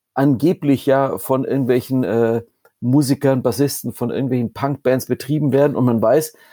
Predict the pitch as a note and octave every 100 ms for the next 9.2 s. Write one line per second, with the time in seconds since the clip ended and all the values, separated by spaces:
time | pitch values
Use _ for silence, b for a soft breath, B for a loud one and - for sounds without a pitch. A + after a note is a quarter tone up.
0 | B B B - A#2 C#3+ D3+ E3 D3+ C#3+
1 | C3 C#3+ B2+ D3+ C3 C3+ - A2 G#2 A2
2 | C#3+ C#3 C#3+ B2 C#3 - - A#2+ B2+ B2+
3 | B2+ B2+ D3 D3 D3 - A#2 C#3 C#3 C3+
4 | A#2 A2+ A2+ D3+ C#3+ - A2+ G#2+ G#2+ A2+
5 | C3+ B2 B2 C3 A#2+ b b b - B2
6 | C#3 C3 B2+ C3+ D#3 D#3 D3+ C3+ D3 -
7 | D3 B2+ - _ _ _ - D3+ B2 -
8 | C#3+ D3 C3 - C#3+ C#3+ - D3 C3 C#3
9 | D3+ -